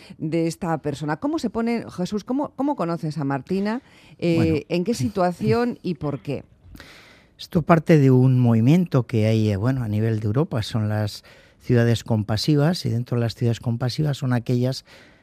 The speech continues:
Speaker 2: ciudades o poblaciones <clears throat> que están interesadas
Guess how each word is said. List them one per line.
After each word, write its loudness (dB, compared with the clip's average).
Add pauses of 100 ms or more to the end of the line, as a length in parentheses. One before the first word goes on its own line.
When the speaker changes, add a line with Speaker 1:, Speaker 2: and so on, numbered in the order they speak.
Speaker 2:
ciudades 2
o -2
poblaciones 0 (440)
<clears throat> -2
que -4
están 4
interesadas 4